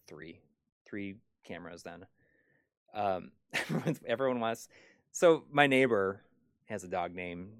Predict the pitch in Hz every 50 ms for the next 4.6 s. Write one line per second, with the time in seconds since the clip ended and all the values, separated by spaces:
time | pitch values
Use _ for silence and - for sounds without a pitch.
0 | - _ _ - 104 98 98 95 76 80 101 - - 82 98 - 104 - - 120
1 | 107 101 98 98 98 95 87 87 85 - 98 90 - 65 60 - - _ _ _
2 | _ _ _ _ _ _ _ _ - - 87 85 87 87 - 101 95 98 95 90
3 | 92 85 90 85 92 90 87 87 90 87 85 87 85 87 85 - - - - -
4 | 95 92 _ _ - - _ - - - - 50